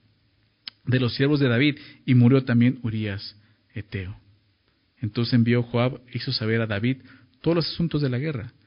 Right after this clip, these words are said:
y mandó al mensajero diciendo, 'Cuando acabes de contar al rey todos los asuntos de la guerra, si el rey comenzara a enojarse y te dijere, "¿Por qué os acercáis demasiado a la ciudad para compar-, combatir? ¿No sabías, no, no sabe-, no sabíais lo que sucede,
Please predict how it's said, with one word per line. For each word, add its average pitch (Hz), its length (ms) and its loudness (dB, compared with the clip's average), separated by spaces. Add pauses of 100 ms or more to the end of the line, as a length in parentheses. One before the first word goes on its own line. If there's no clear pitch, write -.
(360)
y 127 60 4
mandó 117 200 6
al 131 60 4
mensajero 127 400 0
diciendo, 110 400 0 (300)
'Cuando 135 240 2
acabes 185 300 0
de 156 120 2
contar 127 300 4
al 143 140 0
rey 139 160 0 (120)
todos 185 180 0
los 160 140 -2
asuntos 151 340 0
de 131 80 0
la 104 120 -2
guerra, 113 420 0 (280)
si - 160 2
el 143 80 8
rey 202 120 6
comenzara 160 400 2
a 180 60 2
enojarse 170 560 -2
y 147 40 -2
te 147 120 0
dijere, 160 420 0 (400)
"¿Por 160 240 2
qué 190 300 4
os 160 240 0
acercáis 147 420 -4
demasiado 160 500 0
a 160 40 0
la 135 80 -2
ciudad 139 320 -2
para 131 180 -2
compar-, 123 420 -2
combatir? 127 540 0 (300)
¿No 156 80 6
sabías, 160 480 4
no, 151 340 -4
no 165 140 0
sabe-, 156 400 -2
no 160 80 0
sabíais 156 500 0
lo 127 140 -2
que 117 160 -2
sucede, 143 560 -2